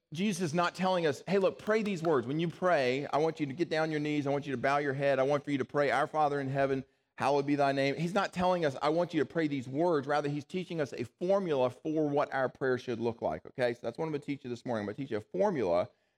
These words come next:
We know the words, but I'm gonna teach you the formula that is behind all what Jesus is saying here. So let's take a look at the second half of this prayer. So he begins with, "Our Father in heaven," knowing who we're praying to. The second half of this prayer is where he says, "Hallowed be thy name,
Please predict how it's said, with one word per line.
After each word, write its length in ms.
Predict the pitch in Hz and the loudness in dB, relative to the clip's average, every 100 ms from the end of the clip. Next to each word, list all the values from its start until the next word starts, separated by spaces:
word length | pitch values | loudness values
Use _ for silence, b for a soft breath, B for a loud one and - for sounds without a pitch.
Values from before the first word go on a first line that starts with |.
| _ | _
We 120 | - 135 | -6 0
know 140 | 170 | 2
the 100 | 131 | 2
words, 480 | 123 139 107 110 117 | 2 2 4 2 -2
but 60 | |
I'm 80 | 117 | -8
gonna 80 | 135 | -8
teach 200 | 135 127 | -8 -4
you 60 | 113 | -4
the 60 | |
formula 460 | 110 143 135 107 101 | -2 0 0 0 -2
that 140 | - | -4
is 100 | 104 | -10
behind 520 | 104 98 - 120 117 | -8 -8 -6 -4 -4
all 240 | 90 104 101 | -2 -2 0
what 160 | 95 | -2
Jesus 240 | 107 101 - | -6 -10 -10
is 100 | 92 | -10
saying 280 | 104 95 92 | -6 -6 -8
here. 160 | - | -12
So 100 | - | -4
let's 140 | 190 190 | -2 0
take 120 | 196 | 0
a 40 | |
look 120 | 165 | 0
at 60 | 156 | -2
the 80 | 131 | -6
second 280 | - 139 123 | -4 -2 -2
half 260 | 113 104 | -4 -6
of 60 | 107 | -6
this 160 | 107 - _ _ | -6 -8 _ _
prayer. 240 | 139 117 110 | 0 0 0
So 140 | 131 | -4
he 60 | 117 | -4
begins 320 | 139 170 175 | -2 -2 -2
with, 120 | 151 | -2
"Our 200 | 127 151 | -2 -2
Father 380 | - 135 131 135 | 0 0 0 -2
in 80 | 120 | -2
heaven," 360 | 110 110 110 - _ _ | -2 -2 -6 -10 _ _
knowing 320 | 127 127 127 | 0 2 2
who 120 | 123 | 0
we're 80 | 113 | -2
praying 380 | 110 127 113 107 | -2 -2 -2 -2
to. 120 | 127 | -6
The 80 | 101 | -6
second 400 | - 185 202 160 | -4 -4 -2 -4
half 320 | 131 127 120 | -2 -4 -4
of 60 | 110 | -8
this 140 | 107 | -8
prayer 440 | - 117 98 107 - b b | -4 0 2 0 -2 b b
is 160 | - 123 | -4 0
where 160 | 139 135 | 2 0
he 100 | 135 | 0
says, 240 | 135 120 | -2 -4
"Hallowed 380 | 123 117 139 143 | -2 0 0 0
be 80 | 147 | 0
thy 180 | 143 | 0
name, 400 | 139 110 104 113 | 0 -2 -4 -6